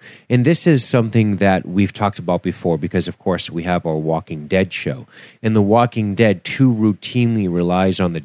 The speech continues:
death of a major character to really create tension and emotion. And this is one of those things, well, we know Starbuck's off-world. We know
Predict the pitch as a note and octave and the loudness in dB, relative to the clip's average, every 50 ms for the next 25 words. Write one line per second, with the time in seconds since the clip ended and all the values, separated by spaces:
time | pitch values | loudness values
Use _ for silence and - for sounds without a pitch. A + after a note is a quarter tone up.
0 | - _ - G#2 G2+ F#2+ F2+ - - - - F2+ E2 E2+ E2+ F2 F2 F2 E2+ D2+ | -8 _ 0 0 0 0 -2 -6 -8 -8 -8 -6 -6 -6 -4 -2 -2 -2 -4 -6
1 | D#2 - - - A2 A2 A2+ A#2 A2 - - E2 D#2 D2+ - _ - - - _ | -8 -14 -8 -2 0 2 2 2 0 -2 -4 -4 -4 -6 -6 _ -20 -20 -20 _
2 | _ - - A2+ G2+ F2+ F2 G#2 G#2+ G2+ G2 F#2 - - - G2 F#2 E2+ D#2 - | _ -2 2 2 2 4 4 4 4 4 2 0 -2 -2 -2 0 0 0 -2 -4
3 | - - F#2+ F#2 F2+ E2+ - F#2 D#2+ D2 D2 D2 D2 D2+ E2+ F#2 G#2 A#2+ A#2+ - | -6 -4 -4 -4 -4 -4 -6 -6 -6 -6 -8 -8 -8 -4 0 4 4 4 4 2
4 | - E2 C2+ C2+ C#2+ _ - - - _ _ _ - G2 G2 F#2+ F#2 E2 D#2+ F2+ | -2 -4 -6 -6 -12 _ -20 -20 -20 _ _ _ -6 -4 -2 -2 -2 -4 -2 0
5 | - D3+ - - E3 B2 F#2+ G2 G#2 G2 F2+ E2 D#2 F2 E2+ E2 - F#2+ F2 F2+ | 0 2 2 4 2 2 4 4 2 2 2 2 0 -2 -2 -2 -2 -2 -4 -4
6 | F2 D2+ F2 F2 E2 E2+ E2+ D#2+ D#2 F2 F2 F2+ G#2+ C3 C3+ A#2 - - G#2+ F#2+ | -4 -2 -2 0 0 0 -2 -4 -6 -6 -2 2 4 4 4 2 2 2 2 2
7 | D2+ E2+ E2 - - E2+ D2+ D2+ - - - C#2+ C2+ C2 C#2 D2 D#2 E2 E2 G2+ | 2 0 -4 -4 -4 -4 -4 -4 -6 -10 -12 -10 -10 -8 -8 -10 -10 -6 -2 2
8 | A2+ A2+ G#2+ G#2 A2+ A#2 B2 A#2 G#2+ G2 | 2 2 4 4 4 6 6 6 4 2